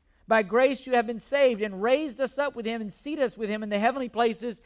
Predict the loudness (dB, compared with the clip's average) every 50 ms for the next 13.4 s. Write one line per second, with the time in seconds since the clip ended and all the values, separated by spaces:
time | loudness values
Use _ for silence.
0 | _ _ _ _ _ _ -4 -2 -2 -2 -4 -6 0 2 4 6 6 4 4 2
1 | -2 -10 -16 -20 -20 -20 _ _ _ _ _ _ _ _ _ _ _ _ _ _
2 | _ _ _ _ _ _ _ _ _ _ _ _ _ _ _ _ _ _ _ _
3 | _ _ _ _ _ _ -4 0 2 2 2 0 -2 -4 0 4 6 6 6 6
4 | 2 -4 -8 _ _ _ _ _ _ _ _ _ _ _ _ _ _ _ _ _
5 | -2 2 4 4 4 4 4 4 4 4 4 4 0 0 -2 0 0 0 -2 0
6 | 0 0 0 2 4 6 6 6 4 0 -6 -4 0 2 4 6 6 6 4 2
7 | -2 -4 -10 -16 -20 -20 _ _ _ _ _ _ _ _ _ _ _ _ _ _
8 | _ _ _ _ _ _ 0 4 6 8 8 6 6 2 -6 -8 -10 -18 -20 -20
9 | _ _ _ _ _ _ _ _ _ _ _ _ _ _ _ _ _ _ _ _
10 | _ _ _ _ _ _ _ _ _ _ _ _ _ _ _ _ _ _ _ _
11 | _ _ _ _ _ _ _ _ _ _ _ _ _ _ _ _ _ _ _ _
12 | _ _ _ _ _ -6 -6 -4 -2 -2 -4 -2 -2 -4 -4 -4 -6 -10 -8 -2
13 | 2 4 6 6 6 6 4